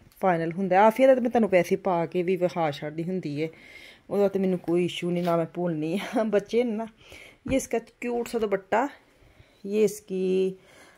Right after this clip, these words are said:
दामन, फ्रॉक बनी है, क्या बने है? हाँ, फ्रॉक ही है, फ्रॉक airline type जैसे ना, shirt है लेकिन airline है। ये इसके बॉडी है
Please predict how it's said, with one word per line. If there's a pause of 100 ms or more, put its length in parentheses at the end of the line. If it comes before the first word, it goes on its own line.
(160)
दामन, (760)
फ्रॉक
बनी
है,
क्या
बने
है? (600)
हाँ,
फ्रॉक
ही
है,
फ्रॉक
airline
type
जैसे
ना, (140)
shirt
है
लेकिन
airline
है। (760)
ये
इसके
बॉडी
है